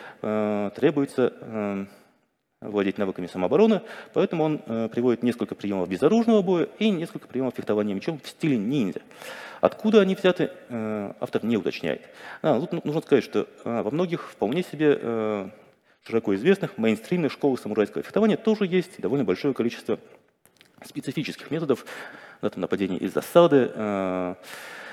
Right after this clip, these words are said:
э, ухода от погони, когда, м, за тобой бегут, ты поворачиваешься и всех рубишь, э, м, да, там методы прохода через заставу с попутным зарубанием стражников,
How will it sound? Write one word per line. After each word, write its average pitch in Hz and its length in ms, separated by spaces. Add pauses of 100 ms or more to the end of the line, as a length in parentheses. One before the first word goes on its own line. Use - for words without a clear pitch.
(560)
э, 92 460 (560)
ухода 117 280
от - 120
погони, 160 380
когда, 120 380 (420)
м, 107 360
за 104 120
тобой 101 160
бегут, 123 260
ты - 80
поворачиваешься 107 640
и 92 60
всех - 240
рубишь, 92 440
э, 90 300 (220)
м, 95 320
да, 110 80
там 85 100
методы 95 220
прохода - 320
через 95 220
заставу 175 500 (100)
с - 80
попутным 117 360
зарубанием 113 460
стражников, 110 540